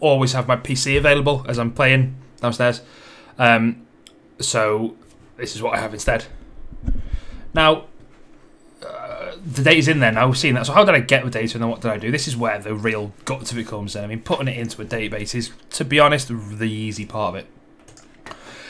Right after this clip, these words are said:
So I'm in Power Automate, uh, and I have a custom connector. I've got a bunch of custom connectors. You'll notice up here, by the way, I'm in my, my environment. This is my community plan environment. Um, so yeah, we go there. So I've got custom connectors,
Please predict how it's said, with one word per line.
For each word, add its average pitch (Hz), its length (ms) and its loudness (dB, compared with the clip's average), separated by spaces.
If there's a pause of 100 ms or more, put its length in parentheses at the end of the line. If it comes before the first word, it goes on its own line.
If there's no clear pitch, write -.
(140)
So 113 280 2 (540)
I'm 160 120 0
in 139 100 0
Power 117 220 2
Automate, 110 340 -4 (220)
uh, 117 240 -2
and 120 120 -2
I 120 60 0
have 131 160 0
a 139 60 -4
custom 151 320 -4
connector. 135 220 -2
I've 123 80 -4
got 135 80 -4
a 127 40 -2
bunch 180 240 4
of - 60 -8
custom 117 260 -4
connectors. 131 400 -2
You'll 135 120 0
notice 147 260 2
up - 80 -14
here, 151 120 2
by 143 60 2
the 147 60 4
way, 139 180 0
I'm 127 80 -2
in 123 140 0
my, 117 320 2 (180)
my 123 160 2
environment. 123 640 4
This 123 160 -6
is 123 100 -6
my 113 120 0
community 117 560 0
plan 127 240 0
environment. 120 480 4 (680)
Um, 104 540 0 (340)
so - 200 -8
yeah, 101 200 -6
we 101 160 -12
go 101 140 -10
there. 95 140 -10
So 117 120 -8
I've 110 60 -10
got 110 160 -8
custom 139 280 -6
connectors, 135 500 -4